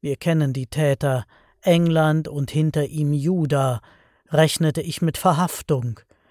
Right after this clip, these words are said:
Konzentrationslager, auch wohl Kugel. Als mir am Vormittag des neunten der Zigarettenhändler als erster davon erzählte, hatte ich trotz aller Philosophie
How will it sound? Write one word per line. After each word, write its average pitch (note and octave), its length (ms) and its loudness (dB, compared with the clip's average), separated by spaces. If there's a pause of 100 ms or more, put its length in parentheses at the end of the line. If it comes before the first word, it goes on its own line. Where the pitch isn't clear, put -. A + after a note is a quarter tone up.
(180)
Konzentrationslager, C#3 1600 0 (600)
auch C3+ 400 -2
wohl D3 340 0 (120)
Kugel. A#2 600 -6 (1080)
Als C3+ 300 -4
mir D3+ 160 -2
am C#3+ 140 -2
Vormittag D#3+ 680 2
des D3+ 220 0
neunten D#3 560 2
der B2 160 -4
Zigarettenhändler D#3 1120 2
als D#3+ 180 2
erster F3+ 480 4
davon D#3+ 360 2
erzählte, D#3+ 720 6 (540)
hatte D3+ 260 -4
ich - 240 -8
trotz - 440 2
aller E3+ 340 0
Philosophie D#3 1000 -2